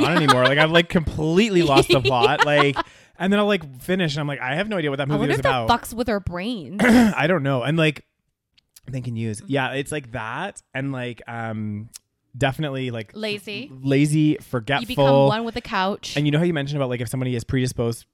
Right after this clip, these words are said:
Speaker 1: with, about
Speaker 2: Yeah, yeah, yeah.
Speaker 1: schizophrenia? One thing that does happen, it doesn't happen very often, and it never gets really intense, right? Like, it, uh, my, like,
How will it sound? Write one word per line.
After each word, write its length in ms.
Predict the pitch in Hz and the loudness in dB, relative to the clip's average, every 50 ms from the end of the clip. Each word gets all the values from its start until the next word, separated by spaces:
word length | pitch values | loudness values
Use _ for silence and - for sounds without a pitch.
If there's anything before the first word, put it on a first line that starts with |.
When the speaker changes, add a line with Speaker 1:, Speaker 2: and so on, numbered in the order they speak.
| _ | _
Speaker 1:
with, 180 | 120 113 - - | -12 -10 -10 -10
about 80 | - - 226 | -8 -6 -6
Speaker 2:
Yeah, 40 | 220 226 | -4 -4
yeah, 60 | 226 | -6
yeah. 80 | 202 - | -6 -6
Speaker 1:
schizophrenia? 420 | - 117 113 113 120 135 147 131 120 | -6 -4 -4 -2 0 0 0 -2 -2
One 240 | 117 131 139 151 165 | 0 0 0 2 2
thing 100 | 190 185 | 2 0
that 120 | 170 135 | 0 0
does 140 | 117 123 117 | -2 -4 -6
happen, 240 | - 120 113 120 135 | -6 -6 -6 -4 -4
it 80 | 135 127 | -2 -2
doesn't 140 | 143 170 | -2 -2
happen 180 | 202 214 202 196 | -2 -2 -2 -2
very 140 | 170 160 139 | -2 0 0
often, 500 | 117 113 113 117 - 156 165 185 214 233 - - - - - | 0 -2 -4 -4 -4 -2 -2 -2 -4 -6 -8 -14 -20 -18 -10
and 100 | - 151 170 | -8 -6 -4
it 40 | 175 | -2
never 200 | 180 202 240 240 | -2 -2 -2 -2
gets 200 | 240 - - 156 | -4 -4 -4 -2
really 180 | 151 156 147 | -2 0 0
intense, 440 | 135 127 - - 127 110 104 104 - | -2 -2 -4 -8 -8 -10 -8 -8 -10
right? 100 | 117 117 | -8 -6
Like, 120 | 131 135 143 | -6 -4 -4
it, 140 | 143 131 131 | -6 -4 -6
uh, 160 | 117 127 - - | -6 -6 -6 -8
my, 500 | 131 139 135 135 139 143 143 135 139 143 | -12 -18 -14 -10 -6 -4 -2 -2 -2 -2
like, 260 | 139 139 135 127 - | -2 -2 -4 -4 -6